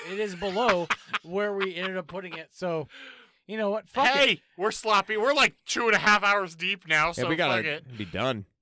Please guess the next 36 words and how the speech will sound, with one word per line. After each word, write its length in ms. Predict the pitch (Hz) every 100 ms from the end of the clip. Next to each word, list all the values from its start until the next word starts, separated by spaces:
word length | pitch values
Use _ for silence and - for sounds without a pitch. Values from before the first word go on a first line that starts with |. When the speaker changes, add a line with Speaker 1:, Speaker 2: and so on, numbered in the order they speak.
| _ _ _ _ -
Speaker 1:
Uh, 220 | 185 185
this 200 | 175 247
is 120 | 233 196
the 180 | 190
You 180 | 180 196
Should 300 | - 247 208
Not 280 | 214 233 156
Have 220 | 175 165
Put 240 | - 226 156
Baby 360 | 226 254 240
in 80 | 233
a 60 | 214
Corner 500 | 208 247 226 143 - _ _ -
award 260 | 214 294 214
for 100 | 240
Sleeper 420 | - 349 339 240
Hit 180 | 294 294
of 80 |
the 80 | 240
Year. 400 | 185 190 233 160
This 120 | 190
is 120 | 202 180
the 80 |
favorite 300 | 180 190 180 170
movie 400 | 160 147 139 _ _ _ - 180
that 60 |
you 100 | 196
didn't 180 | 233 233
really 220 | 208 202
see 300 | - 190 196
coming 560 | - - 180 139 127 123
slash 380 | - 156 160 -
flew 240 | - 185 175
under 140 | 165
the 100 | 151
radar, 540 | 156 170 156 147 143